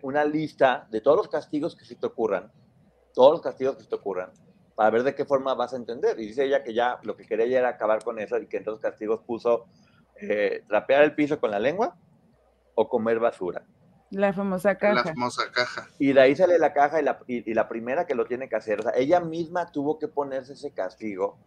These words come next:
Speaker 1: de la caja, que básicamente era una caja poner desperdicios y obligarlas a comérselos en, en poco tiempo, y si devolvían el estómago, volver a comérselo. Este tipo de cosas son las que están haciendo. Liliana hoy dice que, que está cada vez que habla con un profesional,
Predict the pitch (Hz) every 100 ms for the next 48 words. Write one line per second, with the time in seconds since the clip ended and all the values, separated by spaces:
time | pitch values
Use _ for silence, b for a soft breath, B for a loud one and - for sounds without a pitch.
0 | _ _ _ _ 104 101 98 98 127 104
1 | 101 - 101 107 117 113 117 107 110 -
2 | 104 104 110 110 104 95 101 117 117 -
3 | 104 98 98 107 127 113 104 101 101 113
4 | 117 - 107 101 - - 104 92 113 139
5 | 117 98 95 110 - b b b - 107
6 | 117 151 110 123 143 127 - 123 127 135
7 | 147 - 110 104 117 120 - 107 95 90
8 | 87 - _ _ _ _ _ _ _ _
9 | _ _ _ _ - 202 220 185 196 160
10 | 160 160 156 - 127 135 120 98 98 113
11 | - 101 101 107 127 127 117 117 127 107
12 | - - 98 - 107 113 117 113 110 -
13 | 107 110 110 104 104 107 107 101 104 98
14 | 98 104